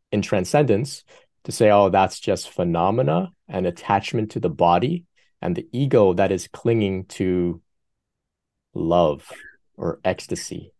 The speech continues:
It's fleeting, it's impermanent, and it will bring you suffering when it goes." But if we look at the yogic system, for example, they speak of Sat Chit Ananda, right? Ananda means bliss.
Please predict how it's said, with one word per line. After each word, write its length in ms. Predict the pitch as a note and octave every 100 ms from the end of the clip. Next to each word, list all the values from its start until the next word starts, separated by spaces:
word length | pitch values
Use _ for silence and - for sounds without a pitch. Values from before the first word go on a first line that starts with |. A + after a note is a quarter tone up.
| _
It's 160 | A2+ -
fleeting, 760 | - - A#2+ A#2 G2 D2+ - _ -
it's 140 | -
impermanent, 800 | A2 F#2+ - A2+ G2 D#2 - -
and 120 | F#2+
it 80 | -
will 100 | G2
bring 200 | G#2 G2+
you 80 | G2+
suffering 460 | - G#2 - F#2+
when 120 | F#2
it 80 | F2
goes." 320 | G#2+ F2 - _ _ _ _ _ - _ _ _ _ _ _ _ -
But 560 | A#2 C#3+ B2 E3+ - - _ _ _ _ _ _ _ _ _ _
if 140 | - -
we 120 | G#2+
look 260 | A2 A2+
at 440 | - G#2 G2 - - -
the 120 | F2+
yogic 300 | F#2 F#2 F2+
system, 340 | - F#2+ G#2+
for 140 | F2 F#2
example, 480 | E2+ F2 E2+ A2 G2
they 100 | F#2
speak 320 | - G#2 -
of 120 | F2+
Sat 540 | - - F2 E3+ - -
Chit 380 | - D#3+ D#3+ -
Ananda, 600 | G2+ F#3+ E3+ C#3 D#2+ - _ -
right? 320 | E2+ - - - _ _
Ananda 600 | - F2+ A2 E3+ G#2 F#2+
means 320 | A2 A#2 G#2+ -
bliss. 800 | F2 F2+ F#2+ E2+ - - -